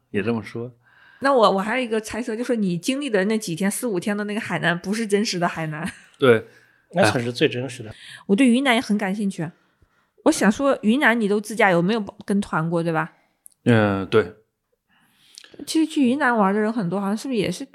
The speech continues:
Speaker 2: 以前我记-，印象中他们也说那种容易被，被宰吗？
Speaker 1: 对，云南是不行，云-，
Speaker 3: 对。
Speaker 1: 云南，云南不要报这种购物团，云南，呃。
Speaker 2: 哎，对，注意，注意，注意，呃，政治正确啊。
Speaker 1: 对，对，就，就我同学说的，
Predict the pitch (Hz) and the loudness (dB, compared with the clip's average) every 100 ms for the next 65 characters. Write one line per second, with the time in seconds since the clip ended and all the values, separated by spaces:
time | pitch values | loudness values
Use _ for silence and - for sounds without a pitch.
0 | - 185 202 196 190 214 226 214 208 196 | -2 0 2 0 -2 -2 0 0 2 -2
1 | 202 202 190 185 190 190 190 180 175 - | -4 -4 -2 -2 -2 -4 -4 -6 -8 -12
2 | _ _ 170 190 190 202 - - 202 185 | _ _ -2 -2 0 -4 -6 -10 -10 -8
3 | - - 160 180 - 123 117 156 117 95 | -10 -10 -14 -2 4 6 6 4 2 -2
4 | 95 101 127 120 127 120 110 110 127 110 | -2 2 2 4 2 2 2 0 0 0
5 | 101 110 101 90 98 95 95 87 85 85 | 2 2 2 2 2 2 -2 -4 -8 -10
6 | 82 85 - 95 101 _ _ - 117 95 | -14 -20 -20 -20 -20 _ _ 2 4 6
7 | 95 92 - 98 113 - - 180 90 190 | 2 -4 -12 2 2 2 -10 -14 -4 0
8 | 196 196 196 285 247 214 - 285 269 208 | 2 0 0 0 0 -2 -10 -4 -4 -4
9 | - 262 254 226 - - _ 220 214 214 | -8 -8 -6 -6 -12 -20 _ 4 4 4
10 | 226 190 214 190 - 185 123 101 95 - | 0 0 -2 -4 -6 0 4 4 2 -10
11 | - - 120 139 120 98 107 139 143 143 | -20 -10 -4 0 2 0 -2 -2 -4 -6
12 | - - 117 120 - 104 | -8 -2 2 4 4 2